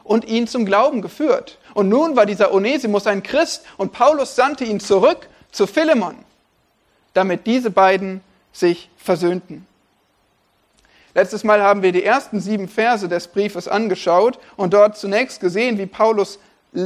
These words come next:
dankt und lobt Philemon für seinen gelebten Glauben. Das ist die Voraussetzung. Philemon ist ein Christ und Philemon lebt seinen Glauben aus. Und deshalb kann Paulus voller Zuversicht sagen,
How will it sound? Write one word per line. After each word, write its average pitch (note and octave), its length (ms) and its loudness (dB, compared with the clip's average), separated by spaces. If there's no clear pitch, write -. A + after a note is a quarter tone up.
dankt A3 420 0
und F#3 260 -8
lobt G#3 640 0
Philemon G#3 640 0
für A#3+ 340 0
seinen G#3+ 440 0
gelebten F#3 480 -2
Glauben. F3 460 0
Das A#3 240 2
ist A3+ 140 -12
die G#3 80 -6
Voraussetzung. G3 840 -2
Philemon A#3+ 720 0
ist - 160 -14
ein F#3+ 140 0
Christ - 720 -10
und F#3+ 140 -4
Philemon A3 580 2
lebt B3+ 480 0
seinen A#3+ 360 0
Glauben A3 400 0
aus. - 640 -10
Und F#3 240 -2
deshalb C4+ 420 0
kann G#3 160 -4
Paulus G3 380 2
voller C4 300 0
Zuversicht G3+ 500 -6
sagen, F#3+ 380 0